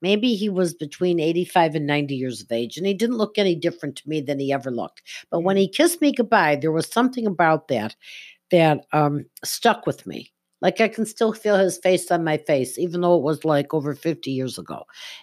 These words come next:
Speaker 1: And I
Speaker 2: Wow.
Speaker 1: couldn't figure out what it was. And then he, well, like, we used to go there, like, once a week or every other week. And before our next visit with him, he had passed.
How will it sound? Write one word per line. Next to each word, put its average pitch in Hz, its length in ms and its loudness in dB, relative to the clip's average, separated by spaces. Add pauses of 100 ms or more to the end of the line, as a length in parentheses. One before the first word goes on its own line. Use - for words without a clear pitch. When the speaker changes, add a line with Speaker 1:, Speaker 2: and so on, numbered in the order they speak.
(100)
Speaker 1:
And 180 100 4
I 196 80 6
Speaker 2:
Wow. 190 80 0
Speaker 1:
couldn't 277 220 4
figure 208 340 2
out 180 160 4
what 143 120 0
it 135 60 -2
was. 160 600 0 (280)
And 160 140 -4
then 196 120 2
he, 175 240 -4 (400)
well, 180 140 0
like, 147 200 -4
we 156 80 -4
used 165 200 -6
to 165 80 -10
go 156 160 0
there, 147 160 -2
like, 139 260 -2
once 147 240 -6
a 160 60 -4
week 170 280 2
or 185 80 6
every 170 280 4
other 113 180 -4
week. 113 300 -8 (220)
And 175 120 2
before 214 320 4
our 208 80 6
next 190 320 0
visit 214 320 0
with 139 220 -8
him, 165 160 -6
he 156 80 -4
had 127 140 -6
passed. - 540 -4